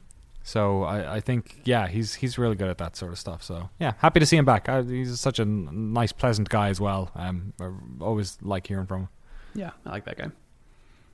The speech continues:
Speaker 2: Uh, some late breaking news here. The W Series has named fifty-five drivers.
Speaker 1: That's too many,
Speaker 2: Uh,
Speaker 1: too many cars, too many cars. <laughs> We're gonna, we're gonna have to draw lots here, uh, girls.
Speaker 2: Well,
Speaker 1: This is too much.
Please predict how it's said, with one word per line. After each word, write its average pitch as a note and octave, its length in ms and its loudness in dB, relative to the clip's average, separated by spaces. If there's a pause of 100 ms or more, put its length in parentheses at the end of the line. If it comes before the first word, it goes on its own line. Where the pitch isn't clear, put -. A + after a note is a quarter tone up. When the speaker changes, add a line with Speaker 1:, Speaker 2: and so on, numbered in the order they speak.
(300)
Speaker 2:
Uh, E3 360 12
some F3 140 4
late G#3+ 180 12
breaking G#3 280 8
news A3 240 10
here. A3 400 12
The E3+ 180 6
W G3+ 420 12
Series A3 540 8
has E3+ 200 6
named E3 380 10
fifty-five E3+ 1000 10
drivers. D#3 720 8 (240)
Speaker 1:
That's - 200 0
too D3 160 8
many, C#3+ 220 10
Speaker 2:
Uh, A#2+ 60 8
Speaker 1:
too A#2+ 100 8
many C#3 120 8
cars, A2 360 6
too C3+ 100 2
many C3+ 140 6
cars. A#2+ 680 6
<laughs> - 120 10
We're F3 180 10 (220)
gonna, C3+ 180 8
we're D3 220 10
gonna C#3 160 10
have D3+ 240 6
to C3+ 200 10
draw B2 240 10
lots A#2+ 300 8
here, A#2 260 8 (320)
uh, A#2 380 8
girls. E3 280 12
Speaker 2:
Well, F3+ 80 12
Speaker 1:
This A#2+ 140 6
is A#2 300 4
too C3+ 120 10
much. A#2+ 320 8